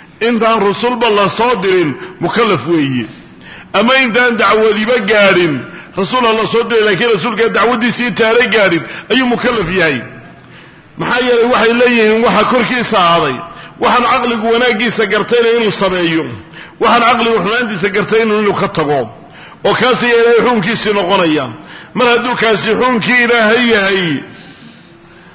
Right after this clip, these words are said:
een, kaas ayuu markaa mukallaf ku yahay. Takliifdaana dee mas-uuliyaddii in la weydiiyaa la socota,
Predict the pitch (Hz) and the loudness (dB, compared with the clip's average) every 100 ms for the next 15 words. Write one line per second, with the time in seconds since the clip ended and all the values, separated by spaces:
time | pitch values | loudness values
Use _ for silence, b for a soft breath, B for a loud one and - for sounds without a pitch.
0 | B B B - - - - - 208 196 | B B B -20 -20 -20 -20 -2 0 2
1 | 185 160 139 107 101 - - - - - | 2 2 -2 -8 -14 -20 -20 -20 -20 -20
2 | - - - - B B B B B - | -20 -20 -20 -20 B B B B B -20
3 | - - - - - - - 233 254 226 | -20 -20 -20 -20 -20 -16 -2 0 2 2
4 | 226 240 240 190 220 226 180 247 233 196 | 2 2 2 2 2 2 0 0 0 -2
5 | - 247 220 165 117 101 - - - - | 0 0 2 0 -2 -8 -16 -20 -20 -20
6 | B B B - 190 226 247 220 233 220 | B B B -8 -4 0 0 0 2 2
7 | 202 220 220 190 233 247 220 240 247 226 | 2 2 2 0 -2 -2 -2 -2 -2 0
8 | 220 196 202 233 233 233 220 180 180 139 | 0 0 0 2 2 0 0 0 0 -4